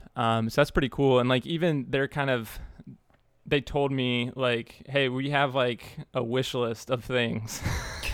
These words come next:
And, uh, you know, "We wanna work with you."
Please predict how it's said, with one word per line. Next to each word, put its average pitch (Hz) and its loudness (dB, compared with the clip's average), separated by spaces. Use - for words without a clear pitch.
And, 127 4
uh, 123 6
you 143 0
know, 127 6
"We 139 2
wanna 135 4
work 135 -2
with 131 -4
you." 117 -6